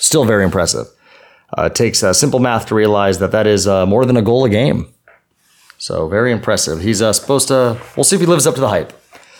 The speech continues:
He was close to coming to Anaheim too, which is really upsetting. The Ducks ended up with the two pick. So, uh, that would have been really cool to see had he, uh, ended up here. But, uh, anyway, uh, what do we, uh, we got the meat and potatoes coming up. Sean Hung, you wanna guide us there?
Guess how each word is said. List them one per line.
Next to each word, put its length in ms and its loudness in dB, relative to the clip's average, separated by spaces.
He 100 0
was 100 2
close 220 2
to 60 -2
coming 200 2
to 60 2
Anaheim 300 2
too, 180 2
which 100 2
is 100 0
really 180 4
upsetting. 360 0
The 80 0
Ducks 240 0
ended 180 2
up 100 0
with 100 -6
the 60 -8
two 220 0
pick. 440 -4
So, 320 0
uh, 60 2
that 180 0
would 100 2
have 120 2
been 500 0
really 340 0
cool 220 -2
to 60 -4
see 300 -2
had 260 -4
he, 220 -4
uh, 240 -4
ended 220 -2
up 140 -4
here. 340 -8
But, 220 0
uh, 360 2
anyway, 340 2
uh, 560 -2
what 120 0
do 40 0
we, 260 -2
uh, 160 2
we 80 0
got 160 0
the 60 -6
meat 120 0
and 80 -4
potatoes 360 0
coming 240 2
up. 80 -2
Sean 240 0
Hung, 220 2
you 100 2
wanna 160 2
guide 320 2
us 140 2
there? 440 0